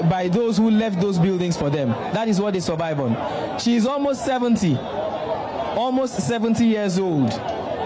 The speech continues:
Which work can she work? There's nothing she can do again but that building where she was eating from. Now, the num-, the noises you are hearing, we have people on the other side. You will see that very soon. They are raising placards. These are people who have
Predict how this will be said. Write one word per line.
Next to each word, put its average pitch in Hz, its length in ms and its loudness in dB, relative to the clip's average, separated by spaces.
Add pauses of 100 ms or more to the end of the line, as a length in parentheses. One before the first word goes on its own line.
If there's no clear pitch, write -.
(200)
Which 233 160 4
work 214 280 2
can 180 120 -2
she 196 140 0
work? 180 260 0 (440)
There's 196 180 2
nothing 247 260 2
she 220 120 2
can 202 200 0
do 208 120 4
again 190 300 0
but 196 180 0
that 233 220 0
building 214 340 4
where 208 120 0
she 202 100 0
was 185 220 0
eating 208 280 2
from. 156 220 0 (460)
Now, 226 180 2
the 220 100 0
num-, 254 440 4
the 233 80 4
noises 254 480 2
you 233 80 4
are 214 120 2
hearing, 214 380 0
we 214 100 2
have 240 300 -4
people 262 280 2
on 220 100 2
the 220 80 4
other 226 180 2
side. 185 280 0
You 185 60 4
will 190 100 2
see 247 120 2
that 208 160 2
very 185 220 0
soon. 156 300 0 (400)
They 190 100 2
are 220 140 0
raising 240 320 2
placards. 185 600 0 (300)
These 247 140 4
are 226 100 0
people 233 260 2
who 240 120 4
have 202 160 0